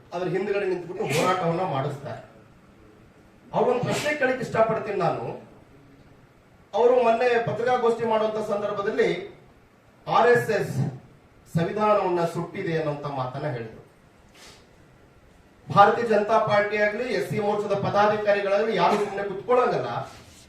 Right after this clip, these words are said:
ಇವತ್ತು ಸಂಘ ನೂರು ವರ್ಷವಾದ ಪಾದಾರ್ಪಣೆಯನ್ನ ಮಾಡ್ತಾ ಇದೆ.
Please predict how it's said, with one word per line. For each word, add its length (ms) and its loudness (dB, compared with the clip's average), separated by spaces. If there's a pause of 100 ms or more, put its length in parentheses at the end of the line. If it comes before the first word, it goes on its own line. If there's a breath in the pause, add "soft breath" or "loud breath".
(340)
ಇವತ್ತು 420 0
ಸಂಘ 260 2 (560)
ನೂರು 440 0
ವರ್ಷವಾದ 540 2 (160)
ಪಾದಾರ್ಪಣೆಯನ್ನ 720 2
ಮಾಡ್ತಾ 360 2
ಇದೆ. 320 -6